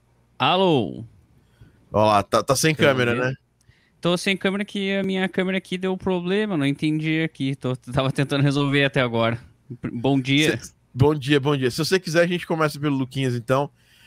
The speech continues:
Speaker 2: E aí você ganha mais tempo pra poder resolver o problema da câmera.
Speaker 1: Beleza, beleza.
Speaker 2: Fechou? Então vamos começar
Speaker 1: Fechou.
Speaker 2: com o Luquinhas. Daqui a pouco a gente chama você, tá, Casimiro? Lucas,
Speaker 1: Olá.
Speaker 2: bom dia, seja bem-vindo aí, cara, ao nosso podcast,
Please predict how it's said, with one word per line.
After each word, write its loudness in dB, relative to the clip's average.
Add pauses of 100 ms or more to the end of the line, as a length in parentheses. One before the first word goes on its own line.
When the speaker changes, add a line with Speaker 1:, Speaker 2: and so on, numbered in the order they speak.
(160)
Speaker 2:
E 4
aí 4
você 0
ganha 2
mais 2
tempo -2
pra 0
poder 0
resolver 0
o -2
problema 2
da 2
câmera. -4 (480)
Speaker 1:
Beleza, -2
beleza. -4 (220)
Speaker 2:
Fechou? 2 (160)
Então 0
vamos 0
começar 0
Speaker 1:
Fechou. -2
Speaker 2:
com -2
o 0
Luquinhas. -4 (340)
Daqui 0
a 4
pouco 0
a 4
gente -2
chama 2
você, 2
tá, 0
Casimiro? -2 (800)
Lucas, 2
Speaker 1:
Olá. -16 (240)
Speaker 2:
bom 0
dia, 0
seja 0
bem-vindo -2
aí, 2
cara, 2
ao 0
nosso -4
podcast, -2